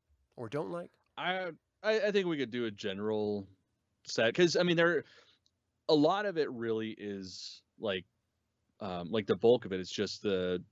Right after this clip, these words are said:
Speaker 2: you know, go between, uh, or the, the, um, chemistry and shit between different actors and stuff.
Speaker 1: Mm-hmm.
Speaker 2: Um, and especially with the first five episodes with, uh, what was it, Terry or whatever the fuck his name in? I, I s-, or Riley, Riley.
Speaker 1: Riley Flynn, yeah.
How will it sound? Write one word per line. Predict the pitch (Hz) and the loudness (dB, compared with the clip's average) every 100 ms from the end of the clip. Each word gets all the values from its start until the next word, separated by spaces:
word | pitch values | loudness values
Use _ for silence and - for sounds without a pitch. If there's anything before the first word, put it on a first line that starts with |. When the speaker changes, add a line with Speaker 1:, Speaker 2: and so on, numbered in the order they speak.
| _ _ _ _ _ - | _ _ _ _ _ -6
Speaker 2:
you | 101 | -4
know, | 85 | 0
go | 113 113 | 6 6
between, | 110 - 107 92 | 4 0 0 0
uh, | |
or | 80 90 92 | 0 2 4
the, | 92 90 87 - | 4 4 2 2
the, | 98 85 - _ _ - | 2 2 -4 _ _ 0
um, | 92 85 85 87 _ _ _ _ _ _ - - | 2 2 0 -4 _ _ _ _ _ _ -6 4
chemistry | 170 156 - 110 | 6 4 2 0
and | 98 | 0
shit | - 101 87 | -2 -2 -2
between | 92 - 110 95 | -6 -6 -4 -2
different | 95 95 92 | -2 -4 -4
actors | 92 90 - - | -4 -4 -8 -10
and | 69 | -8
stuff. | - - - _ - - | -4 -4 -6 _ -20 -16
Speaker 1:
Mm-hmm. | 110 104 - | -16 -6 2
Speaker 2:
Um, | 98 95 | 4 6
and | 110 | 4
especially | 113 196 202 135 | 6 4 4 2
with | 107 | 0
the | 101 | -2
first | 101 117 98 - | -2 0 -2 -4
five | 92 87 | -4 0
episodes | 95 104 - - 85 - - | 0 -2 -4 -6 -6 -6 -6
with, | 95 82 - | -2 -2 0
uh, | 95 87 82 80 - _ _ _ | 0 2 0 -2 -8 _ _ _
what | - | -10
was | - | -8
it, | - - - | -8 -12 -8
Terry | - 98 104 104 104 107 107 | 2 4 6 4 6 6 8
or | 101 95 - | 6 4 0
whatever | - 101 101 | 2 4 6
the | 101 | 4
fuck | 104 98 | 4 4
his | 98 | 2
name | 101 101 | 2 4
in? | 104 110 151 | 4 4 4
I, | 143 | 4
I | 110 | 4
s-, | 104 - - | -2 -8 -4
or | 110 | -2
Riley, | 107 147 104 90 - | 2 2 0 -6 -10
Riley. | 110 131 | -4 0
Speaker 1:
Riley | 127 123 | 0 -4
Flynn, | - 135 | -8 -10
yeah. | 123 | -10